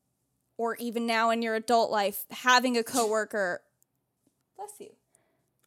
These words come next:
having a coworker or boss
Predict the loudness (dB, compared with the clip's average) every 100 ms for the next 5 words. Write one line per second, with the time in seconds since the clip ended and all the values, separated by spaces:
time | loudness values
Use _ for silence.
0 | _ _ -20 -20 _ _ _ _ 0 4
1 | 6 4 2 0 2 2 0 -2 -4 -4
2 | -2 -4 -2 0 0 0 -4